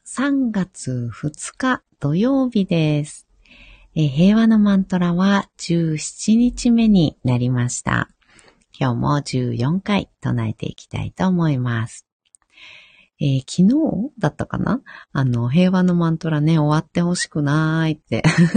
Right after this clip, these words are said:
<laughs> なんか思って。で、十六日目とかね、十七日目ってなってくると、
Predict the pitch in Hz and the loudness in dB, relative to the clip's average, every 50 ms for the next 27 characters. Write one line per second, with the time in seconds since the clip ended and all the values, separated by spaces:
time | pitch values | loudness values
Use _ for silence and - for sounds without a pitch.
0 | - - - - - - - - - - - - - - - 311 - - 165 147 | -2 -2 -4 -6 -8 -10 -10 -10 -10 -14 -20 -20 -18 -16 -16 -10 -4 -2 -2 -2
1 | 147 - 131 131 135 139 147 156 - _ _ _ _ _ _ - 135 123 120 120 | 0 -2 -2 -2 0 0 0 -2 -2 _ _ _ _ _ _ -2 -2 0 0 -2
2 | 123 - 131 135 - _ - - - - - - - - - _ _ _ _ _ | -4 -8 -12 -14 -16 _ -20 -20 -20 -20 -20 -20 -20 -20 -20 _ _ _ _ _
3 | _ 196 196 156 151 - 165 156 147 143 139 139 139 139 139 135 131 135 - - | _ _ -10 -10 -6 -2 -2 0 0 0 -2 -2 -2 -4 -4 -4 -6 -8 -4 0
4 | 156 160 165 160 160 156 156 151 147 135 - - 196 202 208 196 - - 190 190 | 0 2 2 2 2 0 0 0 -2 -4 0 2 2 4 4 2 0 0 0 2
5 | 185 180 175 - - - - 104 110 110 104 - - 156 165 165 - - _ - | 2 2 0 -2 -4 -6 -4 -4 -2 -4 -2 -2 -2 -2 -2 -2 -4 -8 _ -4
6 | 190 196 202 202 - - 214 202 196 196 196 - - 131 123 123 - - - - | -2 -2 -2 -2 -4 -4 -4 -2 -2 -2 -4 -4 -6 -6 -6 -6 -8 -10 -12 -10
7 | 107 113 113 - - 120 110 110 - | -10 -10 -10 -6 -4 -4 -4 -4 -8